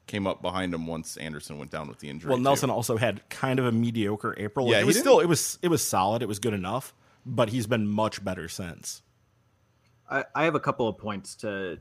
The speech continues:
Speaker 3: to make about the kind of the ace discussion. Um, you know, the first one is, is frankly, some of it's randomness, right? Like, p-,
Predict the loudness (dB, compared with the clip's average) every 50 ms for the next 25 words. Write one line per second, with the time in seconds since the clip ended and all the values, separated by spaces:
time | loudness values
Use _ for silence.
0 | -12 -12 -10 -8 -6 -6 -6 -6 -6 -4 -4 -4 -6 -8 _ _ _ _ _ _
1 | -6 -6 -4 -4 -4 -6 -8 -10 -12 -16 _ _ _ _ -8 -6 -6 -6 -6 -10
2 | -8 -8 -6 -8 -8 -10 -12 -14 -12 -12 -10 -10 -10 -10 -10 -12 -16 -16 -18 -18
3 | -20 -20 _ _ _ _ _ _ -6 -4 -2 0 0 0 -2 -4 -6 -12 -16 -18
4 | _ _ _ _ _ _ _ -12 -4 -4 -2 -2 -2 -4 0 2 2 2 2 0
5 | 0 2 2 2 0 0 -2 -6 -8 -10 _ _ _ _ _ -12 -10 -10 -10 -12
6 | -16 _ _ -2 0 0 0 0 -2 -2 0 0 0 2 2 0 0 -4 -6 -10
7 | -18 -18 -18 _ _ -8 -4 -4 -4 -4 -4 -8 -10 -12 -14 -14 -8 -6 -6 -6
8 | -6 -8 _ _ -10 -8 -8 -8 -8 _ -10 -8